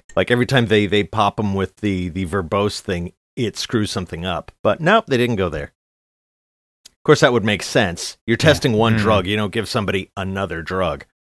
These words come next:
Speaker 2: Yeah. I don't know. It, <sighs> it's stylistically, it had a lot going on 'cause it's Joseph Kosinski. And so it's, you know, he's a, he's a good stylist. Like, even Oblivion,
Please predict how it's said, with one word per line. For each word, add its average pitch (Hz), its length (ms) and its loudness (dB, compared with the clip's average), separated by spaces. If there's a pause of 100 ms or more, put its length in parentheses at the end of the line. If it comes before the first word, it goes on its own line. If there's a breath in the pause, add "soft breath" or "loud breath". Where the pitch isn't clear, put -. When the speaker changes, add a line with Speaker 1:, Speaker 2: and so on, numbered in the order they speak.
(920)
Speaker 2:
Yeah. 90 280 -4 (580)
I 117 160 6
don't 104 120 4
know. 90 220 -2 (240)
It, 113 240 0
<sighs> 104 480 -6 (1000)
it's - 320 -2 (180)
stylistically, 175 840 6
it 123 80 -2
had 139 160 4
a 147 40 2
lot 143 240 0
going 139 280 2
on 151 360 2 (720)
'cause 117 180 2
it's 110 180 0
Joseph 123 380 6
Kosinski. 110 720 2 (320)
And 101 160 -2
so 107 240 4
it's, - 340 0 (460)
you 110 120 0
know, 98 100 0
he's 107 400 0
a, - 40 -12
he's 117 200 0
a 113 60 2
good 120 220 4
stylist. 107 560 4
Like, 113 180 -2
even 131 440 6
Oblivion, 107 720 2